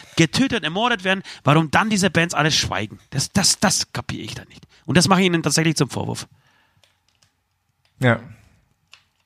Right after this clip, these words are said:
Speaker 2: Und klar, das mit dem Steinewerfen damals oder dieser, die, der ganze Linksaufmarsch, das war natürlich ihre Chance, dann mal zu zeigen, aber schaut mal da, das sind jetzt die Linken, die Scheiße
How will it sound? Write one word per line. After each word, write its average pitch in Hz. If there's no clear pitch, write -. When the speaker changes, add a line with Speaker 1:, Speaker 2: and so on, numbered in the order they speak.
Speaker 2:
Und 120
klar, 123
das 110
mit 113
dem 104
Steinewerfen 123
damals 113
oder 101
dieser, 92
die, 92
der 92
ganze 92
Linksaufmarsch, 104
das 127
war 123
natürlich 107
ihre 104
Chance, 107
dann 101
mal 95
zu 95
zeigen, 95
aber 90
schaut -
mal 95
da, 98
das 98
sind 98
jetzt -
die 85
Linken, 113
die 90
Scheiße -